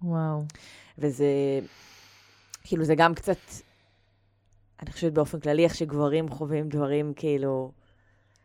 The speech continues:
Speaker 2: אחרת מנשים, או מאוד דומה, אבל סתם, העליתי את זה בשביל להגיד את זה, ש-, ש-, שזה מדהים שאתה, כאילו, השרשת על עצמך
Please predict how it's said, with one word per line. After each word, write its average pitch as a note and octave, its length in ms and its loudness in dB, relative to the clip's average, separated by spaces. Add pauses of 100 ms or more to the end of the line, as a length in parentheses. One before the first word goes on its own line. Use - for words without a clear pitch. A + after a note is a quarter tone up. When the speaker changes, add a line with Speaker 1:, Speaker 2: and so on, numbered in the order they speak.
(300)
Speaker 2:
אחרת F3 580 4 (360)
מנשים, A3 760 -2 (180)
או D#3 100 4
מאוד D#3 280 4
דומה, F3 340 4 (680)
אבל D3+ 280 2 (360)
סתם, F3+ 340 2
העליתי E3+ 380 4
את E3+ 60 6
זה F3 80 2
בשביל D#3 240 2
להגיד D#3 320 8
את G3 120 8
זה, C#3 200 4
ש-, - 140 -12 (260)
ש-, - 200 -12 (1300)
שזה D3 260 -4
מדהים C#3+ 600 0
שאתה, C3+ 320 -8
כאילו, B2+ 760 -4 (1000)
השרשת D#3+ 400 -2
על E3+ 100 4
עצמך D3 440 -4